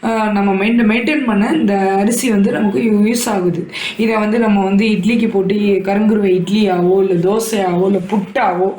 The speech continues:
நம்ம சாப்பிட்டு வர, சாப்பிட்டு வர நம்ம டயட்டுக்கு மிக முக்கிய பங்கு வகிக்குது. நம்ம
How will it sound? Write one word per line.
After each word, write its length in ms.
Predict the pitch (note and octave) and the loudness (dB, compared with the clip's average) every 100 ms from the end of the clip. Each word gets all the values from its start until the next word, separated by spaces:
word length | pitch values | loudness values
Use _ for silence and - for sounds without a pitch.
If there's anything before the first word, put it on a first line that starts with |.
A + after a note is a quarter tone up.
| - - - | -8 -8 -4
நம்ம 180 | G#3+ G#3 | -2 0
சாப்பிட்டு 380 | G3 A#3 A#3 B3+ | -2 -4 -2 -2
வர, 140 | G#3+ | -2
சாப்பிட்டு 300 | G#3+ G3+ A#3+ | -4 -4 -2
வர 300 | G#3 F#3+ G3 | -2 0 -2
நம்ம 260 | G3 F#3 F3+ | -2 0 0
டயட்டுக்கு 720 | F3+ F#3+ A3+ - A3 G3 F#3+ | 0 0 -2 -4 -4 0 0
மிக 280 | F#3 F3+ A3 | 0 0 0
முக்கிய 640 | G#3 - - A3 G#3 G#3 - - - | 0 -2 -2 0 -2 -4 -8 -10 -8
பங்கு 380 | F#3+ G3 A#3 A#3+ | -4 0 2 2
வகிக்குது. 540 | G#3+ F#3 G3 F3 F#3 F3+ | 0 -2 -2 0 0 0
நம்ம 180 | F3+ | 0